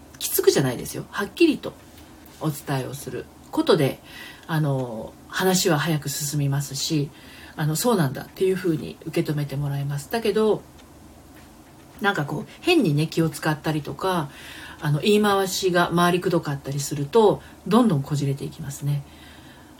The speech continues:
あの、結婚じゃなくて、再婚した当初は、それを結構やってしまって、妙な気遣いをね、私の方が子供二人連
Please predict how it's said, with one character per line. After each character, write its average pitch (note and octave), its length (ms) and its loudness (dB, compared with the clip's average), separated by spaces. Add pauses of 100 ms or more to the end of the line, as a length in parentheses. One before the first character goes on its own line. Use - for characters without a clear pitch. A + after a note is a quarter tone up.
(140)
あ D3+ 80 -2
の、 D3+ 220 0
結 G3 240 0 (340)
婚 A3+ 200 2
じ G#3 100 2
ゃ - 20 4
な D3+ 60 2
く C#3+ 60 -8
て、 D3 100 -2
再 D#4 280 4
婚 E4 300 0
し - 120 -6
た D#4+ 140 2
当 D#4 220 2
初 A3 160 -2
は、 D3 340 2
そ - 160 0
れ A3+ 100 4
を A3 100 2
結 A3+ 200 -4
構 D3 100 -4
や B2 120 -6
っ C#3 40 -6
て E3+ 120 -4
し E3 120 -4
ま D#3+ 100 2
っ D3+ 40 -6
て、 - 340 -4 (400)
妙 C4 240 2
な D#3+ 120 0
気 D3 160 -4
遣 D3+ 300 -2
い C3 40 -4
を A2 80 -8
ね、 G3 160 -4 (220)
私 G3 240 -2
の G#3 120 -4
方 G#3 140 0
が D3+ 120 -2
子 D3+ 120 -4
供 D3 200 -2
二 C#3+ 180 -6
人 - 0 -
連 D3+ 100 -2